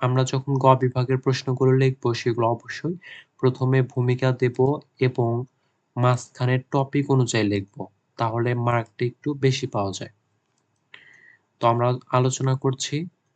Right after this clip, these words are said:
অসংখ্য পাহাড়, পর্বত, বন, জঙ্গল থাকার কারণে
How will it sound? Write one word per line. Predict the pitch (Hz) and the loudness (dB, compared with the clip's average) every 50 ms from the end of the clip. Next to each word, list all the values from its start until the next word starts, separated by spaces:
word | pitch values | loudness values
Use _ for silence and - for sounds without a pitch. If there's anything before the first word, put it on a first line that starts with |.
| _ _ - _ _ _ _ _ _ _ _ _ _ _ _ - 139 | _ _ -20 _ _ _ _ _ _ _ _ _ _ _ _ 0 2
অসংখ্য | 135 131 127 - - - 151 147 147 139 143 - - 151 139 | 4 4 4 2 -2 -2 -2 -2 -2 -2 -6 -6 -6 -6 -2
পাহাড়, | - 127 123 113 - 120 110 101 98 _ _ _ _ _ _ - | 2 2 2 2 2 2 2 2 0 _ _ _ _ _ _ 4
পর্বত, | 127 131 135 127 131 - 117 117 120 120 - - - 120 113 | 6 6 6 6 4 2 2 2 2 0 -2 -8 -18 -4 2
বন, | 123 123 127 123 123 120 | 4 4 4 4 0 0
জঙ্গল | - 131 120 120 117 120 120 117 - - | 0 0 0 0 0 -2 -2 -2 -4 -8
থাকার | - 123 120 - 123 117 117 | -12 -12 -6 -4 -4 -4 -4
কারণে | - 117 110 107 107 110 117 | -4 -4 -2 -2 -2 -2 -2